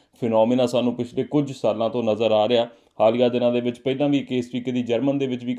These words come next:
ਘਟਨਾ ਹੋ ਚੁੱਕੀ ਹੈ, ਜਦੋਂ ਕ੍ਰਿਸਮਸ ਮਾਰਕੀਟ ਦੇ ਵਿੱਚ ਇੱਕ ਜਿਹੜਾ ਸ਼ਖਸ ਨੇ ਜਾ ਕੇ ਲੋਕਾਂ ਨੂੰ ਗੱਡੀ, ਅ, ਆਪਣੀ ਗੱਡੀ ਦੇ ਨਾਲ ਮਾਰਨ ਦੀ ਕੋਸ਼ਿਸ਼ ਕੀਤੀ।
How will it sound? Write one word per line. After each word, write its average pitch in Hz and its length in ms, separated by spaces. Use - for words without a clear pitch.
ਘਟਨਾ 110 220
ਹੋ 110 160
ਚੁੱਕੀ 120 300
ਹੈ, 123 40
ਜਦੋਂ 120 220
ਕ੍ਰਿਸਮਸ 127 440
ਮਾਰਕੀਟ 120 380
ਦੇ 120 120
ਵਿੱਚ 117 220
ਇੱਕ 120 220
ਜਿਹੜਾ 117 320
ਸ਼ਖਸ - 320
ਨੇ 127 140
ਜਾ 110 240
ਕੇ 117 180
ਲੋਕਾਂ 127 300
ਨੂੰ 123 120
ਗੱਡੀ, 127 460
ਅ, - 20
ਆਪਣੀ 117 300
ਗੱਡੀ 123 300
ਦੇ 123 80
ਨਾਲ 123 180
ਮਾਰਨ 117 300
ਦੀ 127 80
ਕੋਸ਼ਿਸ਼ 123 420
ਕੀਤੀ। 131 420